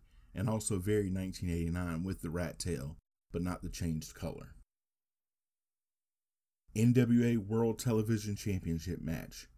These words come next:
Sting versus the Iron Sheik with Rip Morgan. A bunch of fans in Sting makeup precede Sting out. The Iron Sheik nails Sting with the flag before the match starts.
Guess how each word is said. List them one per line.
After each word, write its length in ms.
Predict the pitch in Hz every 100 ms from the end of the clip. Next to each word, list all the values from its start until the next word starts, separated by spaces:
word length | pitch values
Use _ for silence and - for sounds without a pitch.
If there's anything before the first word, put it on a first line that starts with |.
| - -
Sting 720 | - - - 113 110 117 123 - - - - -
versus 800 | 92 98 131 117 - - - - - - - 92
the 120 | 85
Iron 340 | 92 95 95
Sheik 440 | - 113 113 - - - - -
with 500 | 104 107 - - - - - -
Rip 340 | 90 95 - - - - - -
Morgan. 520 | 92 90 80 - - - _ _ _ _ _ _ _ _ _ _ _
A 100 | -
bunch 240 | 95 127 120
of 100 | -
fans 420 | 117 117 120 107
in 80 | 92
Sting 380 | - 117 110
makeup 480 | 104 107 101 92 -
precede 520 | 104 92 - 104 90
Sting 400 | - - 92 87
out. 300 | 87 82 - - _ _ _ _ -
The 120 | 92
Iron 280 | 101 104 98
Sheik 280 | - 113 90
nails 400 | 92 104 98 -
Sting 420 | - 101 92 90
with 260 | 87 82 -
the 80 |
flag 420 | - 104 95 80 82
before 300 | - 95 82
the 100 | 82
match 260 | 80 -
starts. 560 | - 95 85 - -